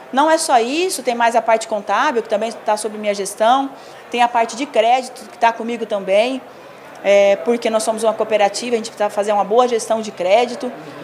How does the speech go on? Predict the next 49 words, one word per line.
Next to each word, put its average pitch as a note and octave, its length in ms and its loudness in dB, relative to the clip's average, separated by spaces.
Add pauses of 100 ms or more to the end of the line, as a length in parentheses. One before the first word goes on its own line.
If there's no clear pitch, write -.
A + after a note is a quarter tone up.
(200)
É, F#3+ 240 4
o G3 140 -4
cooperativismo G#3+ 800 0
é G3 60 0
isso, A#3 360 -4
são G3+ 260 -6 (120)
trinta B3 280 -2
e A3+ 60 -4
nove A3+ 260 4
mil A3+ 140 -2
cooperados G#3+ 500 2
dentro A3 220 -2
da G3+ 80 0
Cooper G3 260 -4
Citrus, A3 540 -2 (460)
é, G#3 480 2
e A#3 160 -2
aí A3 120 4
você B3+ 140 -2
tem B3+ 100 0
uma B3 80 6
boa A#3 160 2
gestão A#3 240 -2
de G#3 120 -6
crédito, B3 340 -2
ninguém C4+ 260 -4
pode C4+ 300 -2
pagar A3 340 2
o, B3+ 120 -2 (100)
a A3+ 60 -4
inadimplência A3+ 560 -4
do C#4 120 -4
outro. F#3+ 380 -2 (360)
Então, G#3+ 140 -2
você A3 240 -2
tem B3+ 220 -4
uma B3+ 160 4
boa A3 200 2
gestão G#3+ 300 -2
de G3+ 100 -10
crédito, G3+ 460 0
é A3+ 220 6
extremamente G#3+ 540 -6
importante A3 380 -4
pra A#3 140 -2
saúde A3 380 -2
da A3+ 80 -2
cooperativa A3+ 500 0
também. A#3 640 2